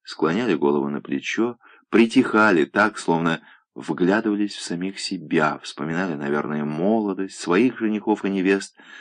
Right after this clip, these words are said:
свою молодую кеть и свой молодой месяц, Сегодня старики и старухи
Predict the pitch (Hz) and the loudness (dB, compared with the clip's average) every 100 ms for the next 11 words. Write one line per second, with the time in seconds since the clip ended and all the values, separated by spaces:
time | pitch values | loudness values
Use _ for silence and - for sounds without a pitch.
0 | - - 104 110 110 131 107 78 76 80 | -12 -2 4 6 8 6 4 2 0 0
1 | 78 76 _ - 117 120 - - - - | 0 -4 _ 2 4 4 0 -16 -18 2
2 | 113 113 135 135 127 113 113 110 87 82 | 4 6 4 4 2 2 2 2 0 0
3 | 80 - - - _ _ _ _ _ _ | -2 -4 -10 -12 _ _ _ _ _ _
4 | _ _ - - 127 170 - 78 - 90 | _ _ 0 6 8 6 4 0 2 4
5 | 101 104 139 120 - 113 151 - - | 4 6 4 4 2 2 2 2 0